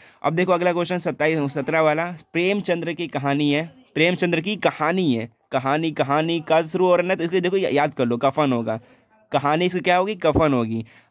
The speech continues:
बाण भट्ट की आत्मकथा किस विधा की रचना है? बाण भट्ट की आत्मकथा किस विधा की रचना है? ये हर बार पूछा था, आत्मकथा वाली, उपन्यास विधा की रचना है। उपन्यास विधा, विधा देखो पूछ रहा ना, तो उपन्यास विधा है। अगला क्वेश्चन देखो, आवारा मसीहा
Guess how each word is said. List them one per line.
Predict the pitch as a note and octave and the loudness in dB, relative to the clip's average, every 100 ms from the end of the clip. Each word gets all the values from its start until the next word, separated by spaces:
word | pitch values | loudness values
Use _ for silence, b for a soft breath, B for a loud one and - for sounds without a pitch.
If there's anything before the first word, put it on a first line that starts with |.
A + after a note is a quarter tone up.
| A#2+ | -4
बाण | B2+ E3 F#3+ | 0 2 2
भट्ट | F3 E3 | 0 -2
की | E3+ D3+ | -6 -4
आत्मकथा | - C#3+ D3 C#3+ C3+ C3 C#3 | -2 -2 -2 -4 -4 -4 -4
किस | C#3+ F#3+ G3 | -4 -4 -2
विधा | C#3+ C3 C3 | 2 2 2
की | C#3+ | 0
रचना | B2+ A2 A#2+ | -2 -2 -4
है? | A2 A#2 | -4 -6
बाण | B2 B2 C3 D3 | -2 2 2 2
भट्ट | C3 A2+ | 0 -2
की | B2 C3+ - | -2 -2 -2
आत्मकथा | A#2 C#3 D#3 D3+ D3+ D3 | 0 -2 -2 -2 0 -2
किस | C#3+ B2+ | -2 -4
विधा | A#2+ A#2+ B2+ | -4 -2 -2
की | C#3 | 0
रचना | A#2+ - C3 | -2 0 0
है? | C#3 | 2
ये | D3 | 0
हर | C#3 - C#3+ | -2 -4 -2
बार | D3 C#3+ | 2 2
पूछा | C3+ C3 C3+ | 2 0 0
था, | A2+ | 0
आत्मकथा | B2 C3 B2 A#2+ A#2 | 0 -2 -4 -2 -2
वाली, | A2+ A2+ A2+ B B - | 0 -2 -6 B B -10
उपन्यास | B2 C3+ B2+ B2+ C#3 | 0 2 4 2 0
विधा | C3+ B2+ | 0 0
की | C3 | 0
रचना | C3+ B2 A#2+ | -2 -2 -2
है। | A#2 A2+ | -2 -6
उपन्यास | A2+ B2 C3 C#3 D#3 | -8 -4 0 0 0
विधा, | C3+ C3 C#3 | 2 2 2
विधा | B2 C3 D3 | 2 2 2
देखो | D3 | 0
पूछ | C#3+ C#3 | -2 -4
रहा | D#3 | -4
ना, | F3+ | -4
तो | B2+ | -4
उपन्यास | C3 B2 C3 B2 | 0 2 2 0
विधा | A2 A2+ | -4 -4
है। | - A2+ b b b - | -6 -10 b b b -6
अगला | D3 F3 | 0 2
क्वेश्चन | E3+ F3 | 2 0
देखो, | E3 D3+ | 0 0
आवारा | - C#3+ D3+ E3 | 0 2 2 0
मसीहा | D#3 C#3+ C#3+ C#3 D3+ | 0 0 -2 -2 -4